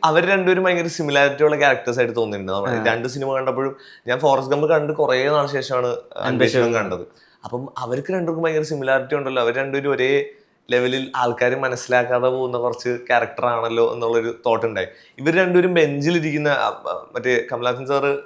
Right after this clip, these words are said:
Speaker 1: മാധവനോട് ബെഞ്ചിലിരുന്ന ഒരു കഥ പറയുമല്ലോ, അതേപോലെ കഥ പറയുന്ന ആളാണ്
Speaker 2: ഉം.
Speaker 1: ഫോറസ്റ്റ് ഗംപ്. ആ കഥ പറച്ചിലാണ് എനിക്ക്, "ഓ, ഓക്കെ, ഇവർ ഒന്നിച്ചിരുന്നപ്പോ കഥ പറഞ്ഞിരുന്നോളൂ അങ്ങ് മൊത്തം" എന്ന് വിചാരിച്ച്, അങ്ങനെയാണ് ഒന്നിച്ചിരുത്താമെന്ന് വിചാരിച്ചത്. ആ,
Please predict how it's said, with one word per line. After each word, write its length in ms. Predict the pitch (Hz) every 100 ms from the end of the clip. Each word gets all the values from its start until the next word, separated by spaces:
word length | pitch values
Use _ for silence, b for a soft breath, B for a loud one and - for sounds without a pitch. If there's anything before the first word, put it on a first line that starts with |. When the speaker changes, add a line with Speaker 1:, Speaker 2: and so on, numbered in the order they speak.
| -
Speaker 1:
മാധവനോട് 400 | 123 120 123 135
ബെഞ്ചിലിരുന്ന 480 | 131 123 123 127 127
ഒരു 60 |
കഥ 200 | 120 117
പറയുമല്ലോ, 360 | 107 98 95 - b b -
അതേപോലെ 420 | 110 117 135 147
കഥ 200 | 147 135
പറയുന്ന 320 | 143 143 143
ആളാണ് 520 | 143 135 131 131 131 - b b
Speaker 2:
ഉം. 60 | 131
Speaker 1:
ഫോറസ്റ്റ് 280 | 117 107 98
ഗംപ്. 220 | 104 95 -
ആ 360 | 117 127 175 -
കഥ 200 | 143 131
പറച്ചിലാണ് 640 | 147 165 160 - 190 175 170
എനിക്ക്, 320 | 160 139 156
"ഓ, 40 | 135
ഓക്കെ, 340 | 107 110 107
ഇവർ 320 | 95 110 120
ഒന്നിച്ചിരുന്നപ്പോ 720 | 143 135 143 160 156 156 147 151
കഥ 140 | 139
പറഞ്ഞിരുന്നോളൂ 640 | 139 143 147 127 120 123 127
അങ്ങ് 140 | 120
മൊത്തം" 320 | 117 113 127
എന്ന് 140 | 117 120
വിചാരിച്ച്, 260 | 117 110 113 B B B
അങ്ങനെയാണ് 340 | 110 117 139 151
ഒന്നിച്ചിരുത്താമെന്ന് 680 | 143 143 - 135 117 120
വിചാരിച്ചത്. 280 | 117 98 101
ആ, 200 | 127 -